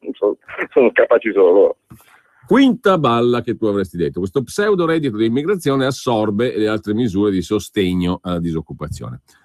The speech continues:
Speaker 2: Falso, dicono loro. Se le misure di sostegno alla disoccupazione non permettono alla famiglia e alla persona di superare la condizione di povertà assoluta,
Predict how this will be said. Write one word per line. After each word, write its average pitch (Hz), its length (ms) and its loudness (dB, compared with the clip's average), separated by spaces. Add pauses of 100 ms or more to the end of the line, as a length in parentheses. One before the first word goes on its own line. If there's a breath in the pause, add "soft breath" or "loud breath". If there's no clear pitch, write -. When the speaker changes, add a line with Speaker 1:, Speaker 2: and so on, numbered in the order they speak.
(180)
Speaker 2:
Falso, 101 400 -2
dicono 80 280 -4
loro. 73 220 -8
Se 90 140 -6
le 95 80 0
misure 110 300 2
di 123 100 0
sostegno 131 400 -2
alla 107 100 0
disoccupazione 98 720 -2
non 92 160 0
permettono 101 480 -2
alla 87 100 -2
famiglia 107 360 -2
e 98 40 -2
alla 90 120 -2
persona 92 420 -4
di 85 100 0
superare 95 560 -2
la 87 100 -2
condizione 90 480 -2
di 82 120 -2
povertà 87 400 -4
assoluta, 117 600 -2